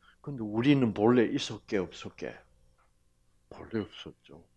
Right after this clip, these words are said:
이상구도, 어? 아, 천구백사십이 년 팔월 중순.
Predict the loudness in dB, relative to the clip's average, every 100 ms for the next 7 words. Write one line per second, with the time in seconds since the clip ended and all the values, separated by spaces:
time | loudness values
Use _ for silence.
0 | _ _ _ _ _ _ _ _ _ _
1 | _ -12 -4 2 2 0 -8 -14 -16 -16
2 | -18 _ _ _ _ -20 -20 _ _ _
3 | _ _ _ _ _ -14 -10 -10 -12 -20
4 | _ _ _ _ _ _ _ _ _ _
5 | _ _ _ _ _ _ _ _ _ _
6 | -4 -4 -4 -8 -6 -2 -2 -4 -8 -4
7 | -4 -6 -10 -14 -14 -10 -6 -4 -6 -12
8 | -20 _ _ _ _ _ -8 -6 -2 -2
9 | -2 -6 -12 -14 -20 -14 -14